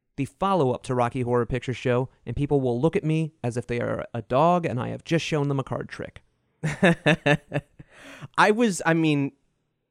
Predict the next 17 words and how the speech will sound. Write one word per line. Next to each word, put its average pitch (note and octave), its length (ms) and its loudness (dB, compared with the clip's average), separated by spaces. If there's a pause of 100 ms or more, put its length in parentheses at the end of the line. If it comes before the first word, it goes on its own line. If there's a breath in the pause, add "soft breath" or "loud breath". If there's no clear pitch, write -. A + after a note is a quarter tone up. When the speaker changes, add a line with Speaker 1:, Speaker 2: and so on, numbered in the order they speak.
Speaker 2:
when D3+ 280 2
I A#3 100 4
found F#3+ 240 2
out G3 140 4
about A#2+ 320 0
this C3 180 -2
film, A#2+ 480 -2
which C3 260 -4
I B2+ 120 -6
think D3 240 -4
was, B2 320 -4 (760 soft breath)
I - 60 -12
think - 180 -10
I F3+ 40 -2
was D3 160 0
just C3 160 -10
like, B2+ 260 -4